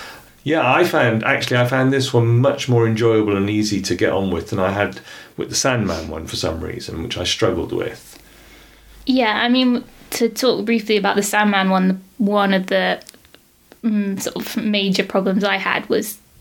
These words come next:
Speaker 2: some of the casting, p-, and thinking particularly of Kat Dennings.
Speaker 1: Yes.
Speaker 2: Because she's such a recognisable voice,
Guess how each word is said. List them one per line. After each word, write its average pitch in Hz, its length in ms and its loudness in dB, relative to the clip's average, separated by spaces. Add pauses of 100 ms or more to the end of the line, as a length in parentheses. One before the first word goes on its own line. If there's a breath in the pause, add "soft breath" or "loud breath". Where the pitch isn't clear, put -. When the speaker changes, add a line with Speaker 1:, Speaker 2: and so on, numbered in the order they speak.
(120)
Speaker 2:
some 202 280 0
of 196 100 -4
the - 100 -2
casting, 220 760 0
p-, - 120 -10 (140)
and 208 140 2
thinking 202 260 0
particularly 214 380 -2
of 208 80 -2
Kat - 220 -4
Dennings. 214 560 -4
Speaker 1:
Yes. - 680 -2
Speaker 2:
Because 208 340 0
she's - 240 0
such 214 220 0
a 226 40 4
recognisable 208 680 2
voice, 208 680 0